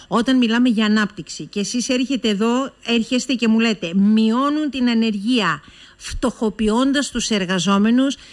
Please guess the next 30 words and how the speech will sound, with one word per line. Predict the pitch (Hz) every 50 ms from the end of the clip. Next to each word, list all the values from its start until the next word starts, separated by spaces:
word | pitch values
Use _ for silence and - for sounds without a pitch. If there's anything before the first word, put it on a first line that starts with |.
| - - _
τι | - 311 370
άλλο | 349 339 311
να | 277 247
πεις | 226 220 214 -
τώρα; | - 311 302 285 - - - - -
Κύριε | - - 339 302
Μητρόπουλε, | 285 240 285 311 262 277 294 220 151 143 - _ _ _ _
να | - 214 208
σας | 190 - 190
πω | - - -
κάτι. | - 202 214 240 220 226 165 - - - - - - -
Εγώ, | - 208 208 202 185 175 247 277 262 - -
αν | - 240 262 277
ανατρέξω | 294 285 254 226 202 - 220 247 240 - - 240
προς | - 214 202 175 -
τα | - 180 165 -
πίσω | - - 247 - - - 156 151
στις | - - - 214 202
συνεντεύξεις | - - 233 214 202 202 196 190 190 247 269 247 - - - - 202 185 170
σας | - 190 190 170 -
μέχρι | 202 202 208 233 247 233 - 214 180
σήμερα, | 165 - - - 196 196 180 185 202 202 202 233 269 - - - - - - - - - -
θα | - - - 220 196 185 - -
πάω | - 285 302 311 285 247 196 180
σε | - - - 208
προμηνών | - - - 208 202 196 196 196 208 208 214 240 285 302 269 214 175 180 - _
κουβέντες | - 208 190 175 165 262 311 311 277 202 190 170 - -
που | - 208
έχουμε | 208 220 247 240 - 269 240 202
κάνει | - - 185 180 185 180 175 180 196 220 254